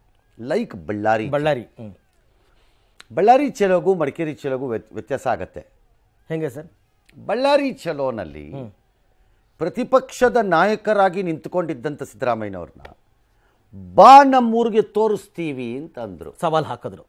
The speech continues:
Speaker 2: ಸೆಷನ್ ಅಲ್ಲಿ.
Speaker 1: ಪ್ರತಿಪಕ್ಷದ ನಾಯಕರಾಗಿ
Speaker 2: ಹೌದು.
Speaker 1: ನಿಂತವ್ರನ್ನ
Speaker 2: ಹ್ಮ್, ಹ್ಮ್, ಹ್ಮ್.
Speaker 1: "ಬಾ ನಮ್ಮೂರಿಗೆ
Speaker 2: ಹ್ಮ್.
Speaker 1: ತೋರಿಸ್ತೀವಿ."
Speaker 2: ಹ್ಮ್.
Speaker 1: Which was more of a individual, ವೈಯಕ್ತಿಕವಾದ ಸವಾಲು ಮತ್ತು ದಾಳಿ.
Speaker 2: ಹೌದು.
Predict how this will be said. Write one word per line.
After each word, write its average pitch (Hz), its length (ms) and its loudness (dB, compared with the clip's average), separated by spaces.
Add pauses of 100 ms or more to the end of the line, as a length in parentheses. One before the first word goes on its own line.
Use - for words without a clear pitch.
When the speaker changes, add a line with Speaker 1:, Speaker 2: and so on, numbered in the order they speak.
(140)
Speaker 2:
ಸೆಷನ್ 123 260 -14
ಅಲ್ಲಿ. 92 140 -18
Speaker 1:
ಪ್ರತಿಪಕ್ಷದ 151 880 -10
ನಾಯಕರಾಗಿ 123 760 -6
Speaker 2:
ಹೌದು. 107 100 -10
Speaker 1:
ನಿಂತವ್ರನ್ನ 98 460 -12
Speaker 2:
ಹ್ಮ್, 120 260 -12
ಹ್ಮ್, 110 200 -16
ಹ್ಮ್. 87 240 -20
Speaker 1:
"ಬಾ 156 220 6
ನಮ್ಮೂರಿಗೆ 143 520 -4
Speaker 2:
ಹ್ಮ್. - 20 -8
Speaker 1:
ತೋರಿಸ್ತೀವಿ." 107 640 -10 (100)
Speaker 2:
ಹ್ಮ್. 95 60 -16 (800)
Speaker 1:
Which 165 160 -6
was 190 520 6
more 247 380 4
of 220 160 -4
a 214 240 -8
individual, 185 800 -6
ವೈಯಕ್ತಿಕವಾದ 185 960 -2
ಸವಾಲು 180 560 -2
ಮತ್ತು 139 320 -10
ದಾಳಿ. 92 300 -4 (260)
Speaker 2:
ಹೌದು. 117 280 -12